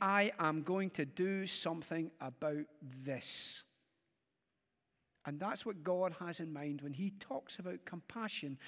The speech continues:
with a small c in the scripture. And wherever we are placed and whatever God has called us to do, he has called us to be the compassionate people. We are the salt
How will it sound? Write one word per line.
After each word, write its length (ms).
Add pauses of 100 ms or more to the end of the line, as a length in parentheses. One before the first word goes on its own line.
(220)
with 100
a 60
small 480
c 460 (340)
in 100
the 80
scripture. 580 (1160)
And 120
wherever 520 (500)
we 240
are 380 (300)
placed 500
and 100
whatever 300
God 320
has 180 (120)
called 380
us 140
to 120
do, 160
he 120
has 140 (120)
called 380
us 200
to 140
be 360 (320)
the 80
compassionate 720
people. 380
We 140
are 80
the 100
salt 540